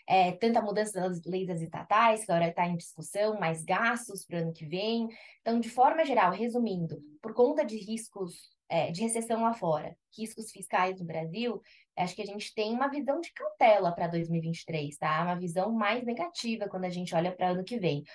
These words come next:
O nosso cenário base pro Ibovespa, é, o Ibovespa terminando o ano em cento e vinte e cinco mil pontos, é... que é um upside, hoje deve ser um upside de quinze, vinte por cento, dependendo do nível que você pega o Ibovespa esses dias,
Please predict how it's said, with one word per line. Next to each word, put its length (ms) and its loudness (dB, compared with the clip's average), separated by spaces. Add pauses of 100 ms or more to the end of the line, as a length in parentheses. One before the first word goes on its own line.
(160)
O 60 -6
nosso 240 2
cenário 380 0
base 600 2 (280)
pro 100 -6
Ibovespa, 1000 0 (140)
é, 560 2
o 40 0
Ibovespa 480 -4
terminando 420 -2
o 100 -2
ano 160 0
em 80 -2
cento 380 -2
e 40 -10
vinte 200 -6
e 40 -12
cinco 260 -10
mil 160 -4
pontos, 500 -4 (360)
é... 340 4
que 200 -2
é 80 6
um 140 2
upside, 640 -2
hoje 180 -14
deve 200 -4
ser 160 -14
um 120 -10
upside 560 -6
de 240 -14 (960)
quinze, 640 -2
vinte 320 -8
por 160 -10
cento, 320 -10
dependendo 460 -8
do 40 -6
nível 300 -6
que 100 -14
você 220 -6
pega 220 0
o 20 0
Ibovespa 420 0
esses 240 -10
dias, 240 -4